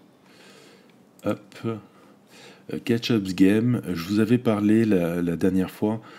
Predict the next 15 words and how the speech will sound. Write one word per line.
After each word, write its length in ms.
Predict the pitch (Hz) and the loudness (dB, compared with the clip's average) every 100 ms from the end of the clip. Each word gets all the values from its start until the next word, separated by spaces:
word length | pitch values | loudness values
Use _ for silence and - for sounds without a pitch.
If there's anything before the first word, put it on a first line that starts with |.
| - - - | -20 -16 -6
euh, 100 | 80 | -4
d'un 840 | 80 87 95 90 87 87 82 76 82 | -4 0 2 2 0 -2 -4 -4 -6
jeu 320 | 82 101 104 | 0 4 4
de 600 | 90 85 78 78 71 73 | 4 0 0 0 -2 -4
Frédéric 440 | - - 95 98 95 | -8 -2 4 4 2
Guérard 460 | 92 98 98 95 | -2 0 -2 -4
qui 140 | - 90 | -6 -6
pour 220 | - 92 | 0 0
l'instant 340 | 95 - 104 | 0 0 0
n'avait 260 | 95 85 87 | 0 -2 -4
pas 140 | - | 0
encore 260 | 98 98 98 | 0 2 2
de 100 | 92 | 2
nom 160 | 92 | 0
définitif. 800 | 90 87 - 92 85 - 107 120 | 0 -4 -4 -6 -4 -2 -2 -2